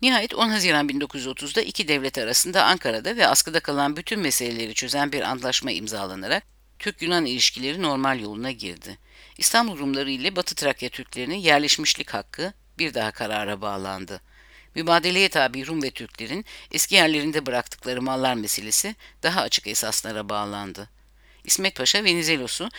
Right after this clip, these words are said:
işte bu anlaşmadan sonra Ankara'ya davet etti. Yirmi otuz Ekim bin dokuz yüz otuz aralarında Ankara ve İstanbul'u ziyaret eden Venizelos ile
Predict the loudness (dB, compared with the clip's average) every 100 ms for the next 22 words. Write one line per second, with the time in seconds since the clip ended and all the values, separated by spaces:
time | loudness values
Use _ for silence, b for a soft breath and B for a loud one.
0 | B 0 2 2 4 2 2 -2 -2 -6
1 | -6 -4 -2 2 0 0 -4 -4 -4 -4
2 | -4 -8 -12 -16 -14 -16 _ _ _ _
3 | _ -6 -2 -2 -2 -4 -4 -4 -4 -6
4 | -4 -6 -8 -8 -10 -10 -8 -6 -6 -6
5 | -6 -6 -6 -6 -6 2 2 4 -2 0
6 | 0 2 0 -2 -4 -4 -4 -6 -8 -6
7 | -6 -4 -6 -6 -6 -6 -6 -6 -6